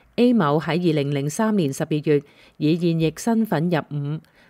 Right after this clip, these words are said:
被分配到前線部隊擔任補給兵。喺服役期間，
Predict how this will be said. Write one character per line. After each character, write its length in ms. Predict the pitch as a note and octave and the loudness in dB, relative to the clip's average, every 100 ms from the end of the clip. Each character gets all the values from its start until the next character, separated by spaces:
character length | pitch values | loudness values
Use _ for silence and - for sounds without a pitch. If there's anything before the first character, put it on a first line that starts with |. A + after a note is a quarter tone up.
| _ | _
被 220 | F3+ E3+ | 0 0
分 260 | E3+ A#3+ A#3 | 2 0 2
配 160 | G3 | 2
到 280 | F3+ F3+ F3 | 2 2 2
前 300 | F3 - C#3+ D3 | 0 -4 -4 -2
線 280 | F#3 F3 | -2 0
部 220 | E3+ D3+ D3 | 2 2 2
隊 240 | C#3 D3+ - | 2 0 2
擔 260 | B3 B3 | 0 2
任 220 | G3+ E3 D#3 | 2 0 0
補 180 | C#3+ | 0
給 140 | D#3+ G#3+ - | 0 -2 0
兵。 320 | G3+ G3+ G3 _ _ _ - | 0 0 -4 _ _ _ -2
喺 160 | E3 | 0
服 180 | F#3+ D#3+ E3 | 2 0 0
役 80 | D3+ | -2
期 240 | - D3 | 0 0
間， 340 | - G3+ G3+ | 2 0 0